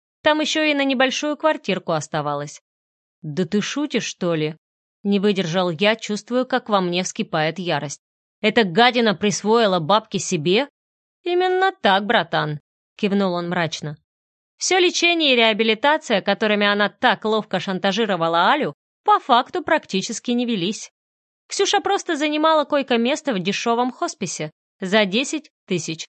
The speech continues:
в месяц. А все пособия и социальные выплаты эта старая овца клала себе в карман". Плюс доила Алю изо всех сил, заставляя работать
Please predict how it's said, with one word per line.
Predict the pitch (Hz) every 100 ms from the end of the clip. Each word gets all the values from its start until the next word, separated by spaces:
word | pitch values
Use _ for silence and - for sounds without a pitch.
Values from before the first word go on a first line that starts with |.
| _
в | 156 156
месяц. | 151 - - - _ _ _ _
А | 311
все | 311 254
пособия | 214 196 277 233
и | 190
социальные | 202 180 214 196 185 190
выплаты | 254 254 175 156 156 _ _
эта | 262 262
старая | 233 - 214 240 226 185
овца | - - 247
клала | 254 196 190 202
себе | - 165 147
в | -
карман". | 262 277 160 185 - _ _ _ _ -
Плюс | 285 339 392
доила | 311 285 262 294 - _
Алю | 180 175 165 156 -
изо | 170 170
всех | - 269 -
сил, | - 156 151 _ -
заставляя | 202 - 262 254 254
работать | 254 277 214 160 147 -